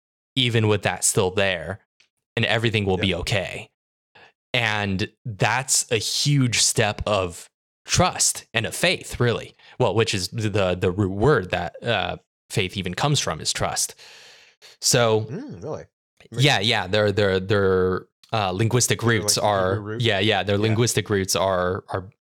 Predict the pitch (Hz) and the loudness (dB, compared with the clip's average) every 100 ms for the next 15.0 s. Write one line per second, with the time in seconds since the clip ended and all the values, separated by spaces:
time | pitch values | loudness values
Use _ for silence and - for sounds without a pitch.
0 | 110 113 110 - 95 92 113 113 - - | -6 -2 -2 0 -2 0 0 -2 -8 -14
1 | - - - - - _ _ _ _ _ | -20 -20 -20 -20 -20 _ _ _ _ _
2 | - 151 127 117 113 113 - _ _ _ | 0 2 4 4 2 0 -8 _ _ _
3 | _ - 147 127 127 131 127 - 110 101 | _ -4 0 0 2 0 0 2 0 2
4 | 175 131 90 101 156 131 131 - 123 104 | 2 2 0 -2 -2 -2 -4 0 -2 -2
5 | 98 117 104 95 104 - - 135 127 107 | 0 2 2 0 -2 -4 -2 0 0 0
6 | 95 90 98 _ _ - 107 104 104 92 | -4 -8 -12 _ _ -4 -2 -2 -2 -4
7 | 90 113 101 107 104 101 92 90 90 90 | -2 -2 0 0 -2 -4 -4 -4 -4 -6
8 | - 90 90 87 82 82 95 85 85 - | -4 -6 -6 -10 -8 -6 -6 -6 -10 -20
9 | - _ _ _ _ _ _ _ _ _ | -20 _ _ _ _ _ _ _ _ _
10 | - - 120 110 110 110 - 151 170 156 | -2 2 4 2 0 -2 0 0 0 0
11 | 139 123 117 135 117 104 123 135 123 107 | 0 0 0 0 0 0 0 0 -2 -2
12 | 98 104 95 98 95 90 123 151 156 156 | -2 -2 0 -2 -4 -2 -2 0 -2 -2
13 | 170 202 _ 135 131 131 123 117 107 - | -4 -6 _ -2 0 2 2 2 0 0
14 | 131 123 110 101 117 107 113 104 95 | 0 0 -2 -2 -2 0 0 0 -2